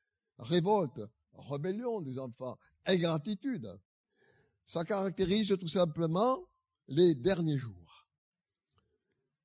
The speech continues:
Regardez aussi dans les familles de ce monde. Les statistiques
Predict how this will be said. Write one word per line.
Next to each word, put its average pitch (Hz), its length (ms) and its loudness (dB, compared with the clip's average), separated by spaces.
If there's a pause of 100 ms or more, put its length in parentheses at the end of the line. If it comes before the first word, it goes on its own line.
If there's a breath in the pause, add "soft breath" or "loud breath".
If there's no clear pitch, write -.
(340)
Regardez 156 480 4
aussi 165 600 2 (380)
dans 139 180 -2
les 156 140 0
familles 143 600 -6 (300)
de 120 140 -10
ce 127 160 -10
monde. 135 440 -6 (1200)
Les 135 120 -2
statistiques 180 760 -4